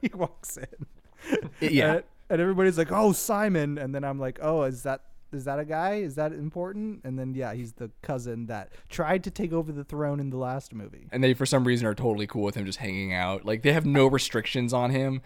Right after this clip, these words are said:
Speaker 1: After insulting him, yeah, putting him through the ringer for a hot second, like, "Okay, you can stay for Christmas."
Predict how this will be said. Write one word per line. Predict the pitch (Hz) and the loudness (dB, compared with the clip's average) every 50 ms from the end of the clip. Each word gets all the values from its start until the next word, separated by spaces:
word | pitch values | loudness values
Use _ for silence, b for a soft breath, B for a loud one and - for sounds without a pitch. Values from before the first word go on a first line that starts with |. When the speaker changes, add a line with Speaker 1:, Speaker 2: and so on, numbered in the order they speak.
| B - | B -4
Speaker 1:
After | 156 165 185 - - 262 214 | 0 0 0 0 0 0 2
insulting | - 175 170 - - - 190 180 165 - 175 151 - | 2 2 2 2 2 4 4 4 4 4 0 -2 -2
him, | 147 135 117 110 107 107 120 - - _ - - | -4 -4 -6 -6 -8 -10 -10 -14 -18 _ -12 -8
yeah, | 143 139 123 | -6 -4 -2
putting | 117 - 208 233 214 | 2 2 4 6 6
him | 208 196 | 6 4
through | - 214 185 | 4 4 4
the | 170 | 4
ringer | 151 156 151 143 147 143 | 4 4 4 4 2 0
for | - - 147 135 | 2 2 0 2
a | |
hot | - 151 139 127 - - | 2 0 -2 -2 -4 -6
second, | - 135 123 - 143 139 135 123 | -6 -6 -4 -6 -6 -6 -6 -8
like, | 120 113 143 | -6 -2 0
"Okay, | 165 175 - - 143 131 135 | 0 0 0 0 0 0 0
you | 131 | -2
can | 139 139 | -4 -6
stay | - - 147 135 | -4 -2 -2 -2
for | 120 113 | -2 -4
Christmas." | - - 110 98 - - - - - - - | -8 -10 -12 -12 -14 -16 -20 -20 -20 -20 -20